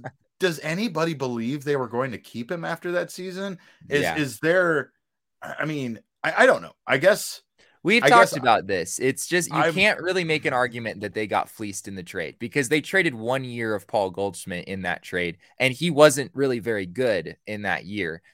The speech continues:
Speaker 2: The problem is the fact that the team didn't want to make the investment to bring him back in the first place. That's
Speaker 1: Right.
Speaker 2: the
Speaker 1: And
Speaker 2: problem.
Speaker 1: but again, man, I'm sorry. The Diamondbacks don't have the kind of money to pay Paul Goldschmidt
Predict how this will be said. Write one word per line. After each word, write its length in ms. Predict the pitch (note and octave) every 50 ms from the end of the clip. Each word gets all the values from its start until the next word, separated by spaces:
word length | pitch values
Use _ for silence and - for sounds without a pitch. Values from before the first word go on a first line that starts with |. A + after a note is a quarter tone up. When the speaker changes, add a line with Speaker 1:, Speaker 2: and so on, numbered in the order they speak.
| _ -
Speaker 2:
The 80 | A#2+
problem 560 | - - - - F3 G3 G#3+ G#3 F3 D#3+ C#3+
is 160 | C3 A#2+ G2+ -
the 80 | A2+
fact 360 | - - B2+ G#2+ G#2+ A2 -
that 160 | - A2 F2 -
the 80 | G#2
team 420 | G2 - - B2+ A#2+ A#2 G#2+ E2+ -
didn't 280 | - A#2 A2+ A#2 - D#2+
want 260 | G2+ G#2 G2+ - -
to 100 | - G#2+
make 180 | G#2 G2 F2 _
the 100 | G2 F#2+
investment 580 | F2+ E2+ E2+ F#2+ F#2+ F#2+ - - - F2+ E2+ -
to 60 | -
bring 220 | - - F#2 F2 E2+
him 100 | E2 E2
back 300 | D#2+ E2 D#2+ D#2+ - -
in 80 | -
the 60 | - -
first 340 | - - - - - -
place. 360 | - - - - - - - -
That's 240 | - F#2+ G2+ - -
Speaker 1:
Right. 60 | - - -
Speaker 2:
the 60 | - -
Speaker 1:
And 180 | B2 A#2+ -
Speaker 2:
problem. 120 | - - - _ _ _ - A#2 A2 -
Speaker 1:
but 180 | E3+ E3+ - -
again, 440 | C#3+ C#3+ C3 D#3 F#3+ A3+ E3+ G2+ G2+
man, 320 | F#2+ G2 G2+ G#2+ G#2+ G#2+
I'm 200 | - G#2 A2+ A2+
sorry. 480 | A2 - - D3 F3 D#3 A#2+ G#2+ G2+ G2
The 140 | F#2+ G2+ G2
Diamondbacks 580 | A2 A2 A#2 A#2 A2+ A2+ A#2 A#2+ A2+ - -
don't 180 | - A#2 A2+ A2+
have 220 | G#2+ A2 A2 A2
the 80 | A2 G#2+
kind 200 | - A2 G#2+ G2
of 60 | F2
money 300 | F2+ F2+ F#2+ G#2 A2+ A#2+
to 160 | A2+ - G2+
pay 420 | F2+ - - - - A#2 C3+ D3+ D#3
Paul 300 | C#3+ - B2+ A#2+ A#2+ G2+
Goldschmidt 580 | F#2+ G#2+ G#2+ B2 C3 - - G#2 G2 G#2 -